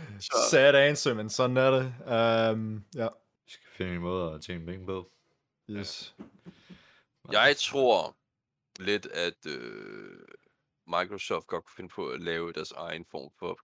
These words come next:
Speaker 1: gaming-platform igen. På en måde med en social medie-aspekt, ligesom Discord.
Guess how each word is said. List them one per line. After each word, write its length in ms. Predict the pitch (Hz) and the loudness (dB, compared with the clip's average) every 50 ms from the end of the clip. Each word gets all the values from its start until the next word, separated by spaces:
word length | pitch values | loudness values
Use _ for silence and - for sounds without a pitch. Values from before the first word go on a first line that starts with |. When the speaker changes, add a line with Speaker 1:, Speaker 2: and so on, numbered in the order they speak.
| _ _ _ | _ _ _
Speaker 1:
gaming-platform 920 | - 87 87 90 90 90 87 - - - 90 87 - - - 80 71 80 | -6 -6 -6 -6 -10 -12 -14 -14 -10 -10 -10 -10 -10 -10 -10 -10 -10 -10
igen. 300 | 87 87 87 82 85 92 _ _ _ _ _ _ _ _ _ _ _ _ _ _ _ _ _ _ | -10 -12 -12 -12 -14 -20 _ _ _ _ _ _ _ _ _ _ _ _ _ _ _ _ _ _
På 60 | - | -8
en 40 | 95 90 | -6 -6
måde 120 | 90 87 | -6 -8
med 120 | 87 85 | -8 -10
en 60 | 82 85 | -12 -10
social 420 | - - - - 110 76 87 87 | -10 -10 -6 -4 -4 -4 -6 -8
medie-aspekt, 760 | 87 95 101 98 92 - 87 82 - - - 90 90 - _ _ | -8 -8 -8 -8 -8 -8 -10 -10 -10 -10 -10 -12 -12 -12 _ _
ligesom 260 | - 95 - - 92 | -20 -20 -18 -18 -16
Discord. 500 | - 98 92 - - - 92 90 90 - | -14 -14 -14 -12 -12 -10 -10 -10 -12 -14